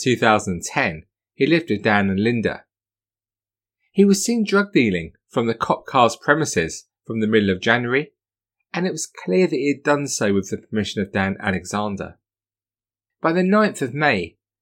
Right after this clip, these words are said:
detectives reached a conclusion that Gary had been killed and his body buried. What followed was intensive searching of seventeen sites,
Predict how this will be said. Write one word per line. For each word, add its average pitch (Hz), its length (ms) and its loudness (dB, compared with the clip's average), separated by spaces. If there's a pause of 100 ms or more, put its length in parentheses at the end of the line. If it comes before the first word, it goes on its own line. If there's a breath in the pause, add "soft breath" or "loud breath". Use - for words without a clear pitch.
(140)
detectives 151 640 -4
reached 135 340 -2
a 113 80 0
conclusion 131 760 -2 (420)
that - 160 -10
Gary 147 340 2
had 113 120 -2
been 98 180 -2
killed 117 540 -4
and 95 160 -12
his 90 140 -12
body 98 320 -4
buried. 98 520 -4 (1300)
What 131 200 2
followed 160 400 4
was 120 180 -2
intensive 117 600 -6
searching 113 640 -4
of 90 100 -6
seventeen 107 560 -4
sites, - 720 -4